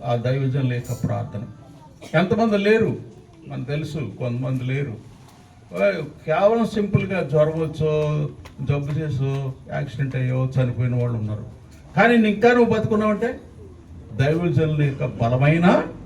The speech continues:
ప్రార్థన. ఆ ప్రార్థన నువ్వు చేసినప్పుడు నీ బిడ్డలను కూడా దేవుడు దీవిస్తాడు, రక్షిస్తాడు.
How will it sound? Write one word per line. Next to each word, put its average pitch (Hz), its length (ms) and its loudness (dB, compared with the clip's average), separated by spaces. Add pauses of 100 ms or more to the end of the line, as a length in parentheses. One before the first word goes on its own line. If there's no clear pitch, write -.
ప్రార్థన. - 460 -12 (680)
ఆ 180 220 6
ప్రార్థన 208 460 0
నువ్వు 214 240 0
చేసినప్పుడు 202 560 -2
నీ 190 200 0
బిడ్డలను 180 460 -2
కూడా 175 540 2 (280)
దేవుడు 160 720 0 (260)
దీవిస్తాడు, 123 680 4
రక్షిస్తాడు. - 520 -4